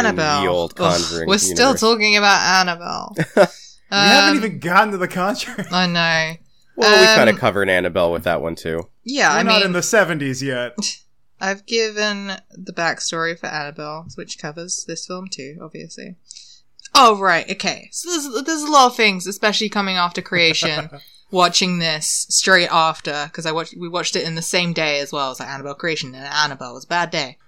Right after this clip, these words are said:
Speaker 1: So this lady who gets Annabelle at the beginning of the film is like,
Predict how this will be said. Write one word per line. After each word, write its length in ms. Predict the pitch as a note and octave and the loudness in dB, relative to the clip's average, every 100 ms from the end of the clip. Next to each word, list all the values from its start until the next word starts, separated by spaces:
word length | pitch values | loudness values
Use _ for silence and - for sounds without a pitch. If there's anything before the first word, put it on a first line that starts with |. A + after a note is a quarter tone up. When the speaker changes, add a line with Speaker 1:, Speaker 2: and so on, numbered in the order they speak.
| - | -10
Speaker 1:
So 480 | G#3+ - D4 D4 C4+ | -4 0 2 2 0
this 380 | A#3 C#4+ C#4 A3+ | -2 -4 -4 0
lady 680 | B3 C#4 C#4+ C4+ B3 A3 - | 2 2 0 0 0 -2 -4
who 200 | G#3+ G#3+ | -4 -4
gets 480 | F3 F3 E3+ F3 - | 0 2 2 -2 -6
Annabelle 560 | - G3+ G#3 G#3+ G#3+ G#3 | 0 2 2 2 2 0
at 40 | |
the 80 | F#3 | -4
beginning 360 | F3+ F3 E3+ | -8 -6 -6
of 60 | E3+ | -8
the 60 | E3+ | -8
film 440 | - D3+ D#3+ F3 | -4 -2 -2 -4
is 240 | F3+ F3 | -8 -6
like, 260 | F#3+ F#3 | -4 -4